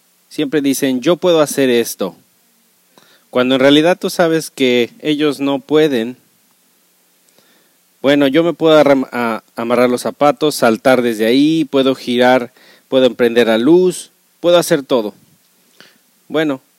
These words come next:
eso los podemos ayudar a, a que ellos crezcan, pero esa misma, es, eso como, eso nosotros de la, la actitud de "yo puedo hacerlo",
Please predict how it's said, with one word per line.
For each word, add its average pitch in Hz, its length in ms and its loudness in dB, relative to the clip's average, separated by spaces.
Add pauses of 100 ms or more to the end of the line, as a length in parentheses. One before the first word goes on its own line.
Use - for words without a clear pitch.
(200)
eso - 260 -4
los 143 140 -8
podemos 127 380 -4
ayudar 117 400 -2
a, 113 220 -2 (380)
a 117 100 -6
que - 120 -2
ellos 123 220 -2
crezcan, 127 640 0
pero 113 360 -2 (960)
esa 156 360 0
misma, 143 600 -2 (1500)
es, 147 300 0 (180)
eso 160 300 0
como, 135 300 -4
eso 143 260 -2
nosotros 131 480 -4
de 117 260 0 (200)
la, 113 300 2
la 123 120 4
actitud - 340 -2
de 131 120 4
"yo 135 120 4
puedo 127 280 4
hacerlo", 113 580 2